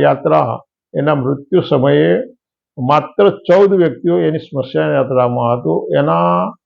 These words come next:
પોતાના મકાન પોતાની પાસે ન હોવાના કારણે અનેક વખત એના, અ, મકાન માલિકે એનો ઘરનો સામાન બહાર ફેંકી દીધો. આવો માણસે એ, એની પોતાની જે વિચારધારા હતી, એ વિચારધારા એણે દાસ કેપિટલ નામના પુસ્તક દ્વારા રજૂ કરી.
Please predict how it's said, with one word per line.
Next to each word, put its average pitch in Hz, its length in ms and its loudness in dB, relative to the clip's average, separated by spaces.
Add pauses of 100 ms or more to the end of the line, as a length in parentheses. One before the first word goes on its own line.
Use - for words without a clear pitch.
(300)
પોતાના 175 400 2
મકાન 170 480 0
પોતાની 156 300 -2
પાસે 151 280 -4
ન 131 120 -2
હોવાના 143 580 0
કારણે 147 460 0
અનેક 165 300 -2
વખત 156 360 -2
એના, 156 400 0 (520)
અ, 127 280 2
મકાન 131 420 0
માલિકે 151 360 0
એનો 147 260 -2
ઘરનો 110 300 -4
સામાન 135 400 -2
બહાર 139 240 0
ફેંકી 123 280 -6
દીધો. 127 280 -4
આવો 180 480 0
માણસે 190 720 -2
એ, 156 360 -2 (220)
એની 160 260 -2
પોતાની 151 440 -2
જે 147 100 2
વિચારધારા 127 960 2
હતી, 151 460 -2 (480)
એ - 20 4
વિચારધારા 165 680 4
એણે 170 200 0
દાસ 156 380 2 (200)
કેપિટલ 160 380 -4
નામના 147 400 -2
પુસ્તક 139 400 -4
દ્વારા 143 360 2
રજૂ 120 360 0
કરી. 160 300 0